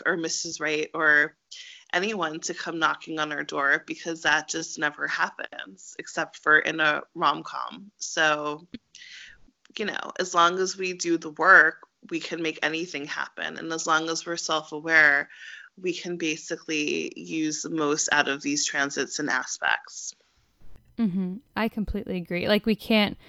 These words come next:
Speaker 2: just read a horoscope that says we're gonna have, um, career success or work success and then just sit at home and wait. Like, <laughs> we have to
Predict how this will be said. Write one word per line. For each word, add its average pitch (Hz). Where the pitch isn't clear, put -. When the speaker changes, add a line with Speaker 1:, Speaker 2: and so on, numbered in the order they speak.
Speaker 2:
just 180
read 180
a 180
horoscope 175
that 170
says 170
we're 170
gonna 170
have, 160
um, 160
career 190
success -
or 175
work 180
success -
and 175
then 170
just 165
sit 170
at 165
home 165
and 185
wait. -
Like, 185
<laughs> -
we 226
have 196
to 196